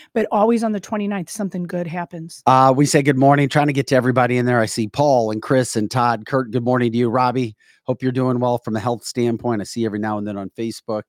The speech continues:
Speaker 2: Uh, thanks for jumping into the show today. Uh, Heather says, "Yeah, I really like Nicole." Uh, Greg, thanks again. We appreciate you guys jumping in. Okay, I don't, before we get into any of our major stories, can we have a funny,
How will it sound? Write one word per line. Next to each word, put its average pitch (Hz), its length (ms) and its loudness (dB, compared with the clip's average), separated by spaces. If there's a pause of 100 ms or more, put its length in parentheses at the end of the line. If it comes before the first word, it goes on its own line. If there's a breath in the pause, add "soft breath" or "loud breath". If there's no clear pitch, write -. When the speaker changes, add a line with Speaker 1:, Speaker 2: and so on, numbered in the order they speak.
Speaker 2:
Uh, 95 240 -12 (420 soft breath)
thanks 131 200 -4
for 127 100 -8
jumping 123 340 -6
into 110 200 -6
the 101 100 -10
show 113 240 -4
today. 107 540 -6 (100)
Uh, 92 240 -6
Heather 107 260 -4
says, 104 240 -8
"Yeah, 143 140 -4
I 104 40 -4
really 98 240 -8
like 92 240 -8
Nicole." 120 520 -2 (480 soft breath)
Uh, 98 160 -4
Greg, 123 540 0
thanks 113 240 -4
again. 117 420 -2
We 110 100 -2
appreciate 104 560 -6
you 104 60 -8
guys 95 320 -6
jumping 90 340 -8
in. 82 160 -10 (400 loud breath)
Okay, 123 380 0 (320)
I 147 100 0
don't, 180 160 -6 (480)
before 202 320 0
we 208 100 -2
get 143 160 0
into 127 180 0
any 120 140 -4
of 113 80 -6
our 110 100 -4
major 107 280 -6
stories, 107 300 -6
can 123 120 -8
we 117 80 -6
have 147 140 -4
a 110 60 -12
funny, 104 420 -8